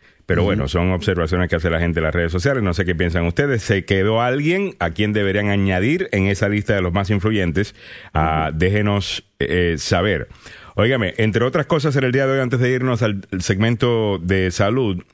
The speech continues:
Speaker 1: en breve te voy a comentar la manera que,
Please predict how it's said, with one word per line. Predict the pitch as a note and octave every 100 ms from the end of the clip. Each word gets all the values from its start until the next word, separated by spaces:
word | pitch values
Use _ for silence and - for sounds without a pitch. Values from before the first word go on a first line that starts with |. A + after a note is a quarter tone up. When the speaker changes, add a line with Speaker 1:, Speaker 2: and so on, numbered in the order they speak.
| -
Speaker 1:
en | G2+
breve | G2 C3+ A2 G2+
te | G#2
voy | F#2+
a | G#2+
comentar | A#2+ A2 F#2 A#2+ F2+ E2+ - _ _ _ _ _ _ _ _ _ _ _ - -
la | G2
manera | F2 F2+ A#2+ B2
que, | A#2 A#2+